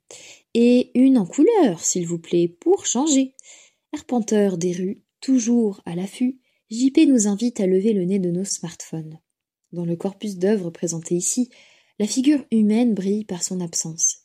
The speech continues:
Et pourtant, les compositions de Touzin ne parlent que de ça, le fait humain, entendu comme créateur de ses propres conditions d'oppression.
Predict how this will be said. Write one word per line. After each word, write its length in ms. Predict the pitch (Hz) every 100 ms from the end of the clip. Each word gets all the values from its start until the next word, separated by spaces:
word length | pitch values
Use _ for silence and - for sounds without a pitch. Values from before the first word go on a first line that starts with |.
| -
Et 80 |
pourtant, 420 | 262 180 - 226 - _ _ _ -
les 80 | 277
compositions 600 | 269 320 349 240 233 294
de 100 | 226
Touzin 300 | 202 208 254
ne 120 | 233
parlent 320 | 214 254 254 240 -
que 180 | 330
de 140 | 254 175
ça, 340 | - 170 160 _ _
le 140 | - 175
fait 460 | - - 254 277 _ -
humain, 380 | 202 180 170 - _ _ -
entendu 480 | 254 269 240 220
comme 200 | 247 190
créateur 520 | 170 226 196 185 208 180
de 80 |
ses 160 | 175 175
propres 380 | 165 185 - 170
conditions 440 | - 165 165 175
d'oppression. 460 | 170 165 170 -